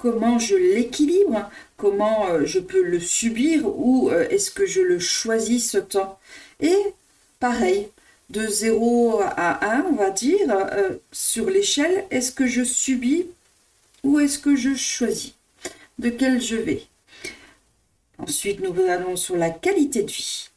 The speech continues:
Vous avez cette dimension sur votre tableau de bord. Tout bien considérer, à quel niveau je me situe de zéro, pas du tout, de dix, ouah, j'ai la meilleure vie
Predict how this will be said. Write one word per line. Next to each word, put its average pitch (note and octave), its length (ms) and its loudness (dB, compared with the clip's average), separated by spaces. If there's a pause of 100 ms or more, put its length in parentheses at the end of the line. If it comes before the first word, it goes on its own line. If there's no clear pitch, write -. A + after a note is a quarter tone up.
(300)
Vous F#3 240 -4
avez G4 480 2 (120)
cette D#4+ 440 -2
dimension A#3+ 580 2
sur F3+ 200 -4
votre E3+ 260 -2 (220)
tableau F#3 300 0
de D4+ 120 -2
bord. - 320 -12 (480)
Tout D4 120 2
bien C4+ 180 4
considérer, A#3 1080 2 (460)
à C4+ 140 0
quel E4+ 420 2
niveau A3+ 300 2
je B3+ 100 0
me G#3 140 -2
situe G#3+ 760 -2
de F4+ 220 0
zéro, F#4 580 0 (300)
pas D#3+ 140 0
du D#4+ 180 -4
tout, F4 280 -6 (140)
de F4+ 180 -2
dix, F#4+ 460 -6 (100)
ouah, - 260 -2
j'ai - 180 -4
la - 140 -2
meilleure F#4+ 440 0
vie G3+ 240 -8